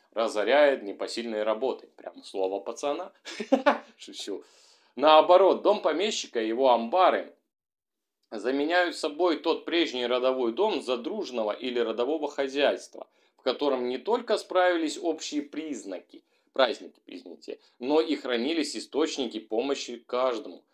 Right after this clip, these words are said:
кого постигала какая-либо беда. Место прежнего родового очага знала церковь, находящаяся рядом с господским домом, место общего склада родового имущества, магазины и сараи батюшки-барин.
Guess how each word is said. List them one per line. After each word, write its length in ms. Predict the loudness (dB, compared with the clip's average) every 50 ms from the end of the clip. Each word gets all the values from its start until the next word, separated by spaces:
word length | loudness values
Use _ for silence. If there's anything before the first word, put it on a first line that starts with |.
| _ _ _ 0
кого 220 | 2 2 2 0
постигала 580 | -2 -8 -12 -10 -8 -6 -2 2 2 2 2 0
какая-либо 720 | -2 -6 -6 -4 -2 0 0 0 -2 -4 -6 -6 -6 -8
беда. 400 | -8 -8 -8 -8 -6 -8 -10 -10 _ _ _ _ _ _ _ _ _ _ _ _ _ _ _ _ _ _ _
Место 520 | -6 -2 0 0 0 0 0 2 2 2
прежнего 720 | 2 0 0 2 2 4 2 2 2 2 2 2 2 2
родового 600 | 4 2 4 6 6 6 6 6 4 4 4 2 0
очага 500 | 0 0 -2 -2 0 2 4 4 4 4
знала 440 | 2 0 0 0 2 2 2 0 -2
церковь, 540 | -2 0 0 0 0 0 -2 -4 -4 -4
находящаяся 800 | -4 -6 -4 -4 -2 0 2 0 0 0 -2 -4 -6 -4 -2 0
рядом 460 | 2 2 2 2 2 0 -2 -2 -6 -8
с 40 |
господским 720 | -6 -6 -6 -6 -6 -8 -8 -8 -8 -8 -8 -8 -6 -4 -2
домом, 360 | 0 0 0 0 -4 -10 -14 _ _ _ -20 _ _ -6
место 420 | -2 0 0 0 0 0 -2 -2 -2
общего 380 | -4 -4 -4 -2 -2 0 0 0
склада 500 | -2 -2 0 4 6 6 6 6 4 4
родового 580 | 4 4 4 2 2 2 2 2 2 2 0 0
имущества, 560 | -2 -4 -4 -6 -6 -10 -14 -16 -16 -14 -12
магазины 720 | -8 -8 -6 -2 0 -2 -2 -2 -2 -4 -4 -2 -2 -2
и 40 | -4
сараи 500 | -4 -2 -2 0 2 2 2 2 2 0
батюшки-барин. 960 | -2 0 0 0 0 0 -4 -8 -8 -8 -8 -2 0 0 0 0 -2 -8 -14